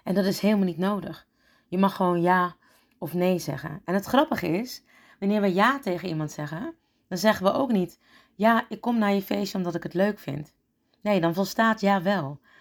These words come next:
Maar bij nee zie je mensen altijd kijken van, "Ja, en? Want? Waarom niet?" Tegenwoordig denk ik dan, "Het is geen maar, dus je hoeft echt niet te wachten op een vervolg."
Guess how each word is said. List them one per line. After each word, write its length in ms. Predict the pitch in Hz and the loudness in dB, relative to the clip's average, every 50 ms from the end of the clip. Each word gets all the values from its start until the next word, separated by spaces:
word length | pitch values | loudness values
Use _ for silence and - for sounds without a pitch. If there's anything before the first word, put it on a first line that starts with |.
| - _ _ _ - | -20 _ _ _ -4
Maar 120 | 196 202 | -2 2
bij 140 | 190 190 185 | 2 4 4
nee 280 | 190 190 202 233 269 269 | 4 4 4 2 2 0
zie 160 | 269 - 226 | -2 -4 -4
je 60 | 214 | -2
mensen 280 | 202 202 196 196 - - | -2 -2 -2 0 0 -2
altijd 200 | 190 185 185 - | -2 -2 -6 -6
kijken 280 | - 185 180 185 - | -4 -4 -4 -4 -6
van, 180 | - 175 170 165 | -6 -4 -2 2
"Ja, 300 | 160 160 175 214 247 - _ _ _ _ _ _ | 2 2 2 2 -2 -8 _ _ _ _ _ _
en? 500 | - - 160 165 185 214 254 320 330 330 _ _ _ _ _ _ _ _ _ _ _ - | -2 0 2 4 4 2 2 0 -2 -6 _ _ _ _ _ _ _ _ _ _ _ -12
Want? 680 | 143 131 147 147 165 214 269 339 - - - - _ _ _ _ _ _ _ _ | -4 0 2 2 4 2 2 -2 -4 -8 -20 -20 _ _ _ _ _ _ _ _
Waarom 380 | - 165 165 160 156 151 151 147 | 2 4 4 4 4 2 2 2
niet?" 380 | 156 202 311 339 - - _ _ _ _ _ _ _ _ _ _ _ _ _ _ _ _ _ _ _ _ _ _ _ _ _ _ _ _ _ _ _ | 2 0 0 -2 -6 -14 _ _ _ _ _ _ _ _ _ _ _ _ _ _ _ _ _ _ _ _ _ _ _ _ _ _ _ _ _ _ _
Tegenwoordig 540 | - 190 180 170 - 175 160 175 180 185 - | 2 4 4 4 4 2 4 4 2 2 0
denk 200 | - 160 165 156 | 0 0 0 0
ik 120 | 151 139 | -2 -2
dan, 280 | 147 143 147 147 165 _ - | -2 0 0 -2 -4 _ -16
"Het 140 | 151 - | -14 -10
is 140 | 214 170 - | -8 -8 -6
geen 220 | - 190 170 165 160 | -4 -2 0 2 4
maar, 460 | 165 175 175 139 135 151 202 220 _ _ | 4 4 4 4 2 0 -4 -8 _ _
dus 160 | - 160 156 147 | -6 -4 -4 -4
je 60 | 170 | -4
hoeft 120 | 160 - | -6 -6
echt 120 | - - - | -8 -6 -4
niet 140 | 180 156 | -4 -4
te 80 | - 170 | -4 -4
wachten 380 | 147 160 - - - 151 147 - - - - - - | -4 -6 -6 -2 -2 -2 -2 -2 -8 -16 -16 -8 -2
op 160 | 226 190 - | -2 2 4
een 100 | 196 156 | 4 2
vervolg." 640 | 135 160 151 - - 185 202 175 - - - - | 2 0 -4 0 4 4 4 4 2 -2 -12 -20